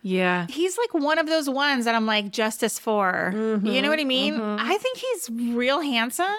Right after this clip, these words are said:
Speaker 2: He only gets, like, four or five lines a movie, but, like,
Speaker 1: Yeah, take him out of the box.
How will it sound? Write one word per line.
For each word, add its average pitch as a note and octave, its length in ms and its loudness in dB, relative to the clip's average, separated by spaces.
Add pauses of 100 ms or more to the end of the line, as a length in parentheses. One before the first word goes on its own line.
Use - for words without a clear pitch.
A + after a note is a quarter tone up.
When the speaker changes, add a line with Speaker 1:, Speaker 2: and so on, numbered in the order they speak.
(300)
Speaker 2:
He C#4+ 220 0
only F#4+ 160 0
gets, F4 180 0
like, E4 140 -2 (320)
four A3+ 220 2
or A3 40 4
five G#3+ 240 0
lines G3+ 260 4
a A3+ 60 -2
movie, G3+ 320 0
but, A#3+ 280 0
like, A3 160 2
Speaker 1:
Yeah, A3+ 120 2
take A#3 260 -2
him - 80 2
out E4+ 80 2
of D#4+ 60 0
the B3 80 0
box. - 520 -2